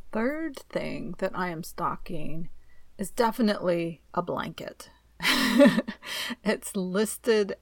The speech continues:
as a wrap on Ravelry,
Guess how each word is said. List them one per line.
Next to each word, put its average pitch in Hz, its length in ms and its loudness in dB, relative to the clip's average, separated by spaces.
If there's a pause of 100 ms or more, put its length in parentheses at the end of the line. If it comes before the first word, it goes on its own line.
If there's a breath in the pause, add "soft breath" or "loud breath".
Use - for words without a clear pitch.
(120)
as 170 440 0
a 175 160 0 (140)
wrap 175 540 -2 (800)
on 180 360 -2 (180)
Ravelry, 214 720 -2